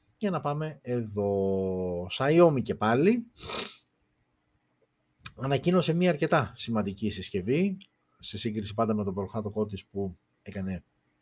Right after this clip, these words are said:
πολύ καλή δουλειά στην κατηγορία του, ε, πέρυσι και συγκεκριμένα το καλοκαίρι του δύο χιλιάδες είκοσι ένα, η Xiaomi εντυπωσίαζε στην, ε, εκεί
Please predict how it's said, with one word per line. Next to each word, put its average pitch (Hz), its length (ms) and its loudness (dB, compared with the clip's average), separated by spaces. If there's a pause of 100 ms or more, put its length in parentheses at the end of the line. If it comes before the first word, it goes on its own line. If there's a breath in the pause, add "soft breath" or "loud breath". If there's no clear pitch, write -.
(120)
πολύ 95 460 0
καλή 80 460 -10
δουλειά 85 380 -2
στην 117 140 -10
κατηγορία 92 500 0
του, 170 220 0 (640 loud breath)
ε, 113 720 6
πέρυσι 170 640 6 (360 soft breath)
και - 120 -4
συγκεκριμένα 127 480 0
το 131 80 -2
καλοκαίρι 143 720 4 (260)
του 120 140 -4
δύο 117 120 2
χιλιάδες 117 280 0
είκοσι 113 240 -4
ένα, 147 440 0
η 117 420 0
Xiaomi 120 420 2
εντυπωσίαζε 117 960 0 (140)
στην, 98 480 -4
ε, 92 340 -6
εκεί 98 400 -6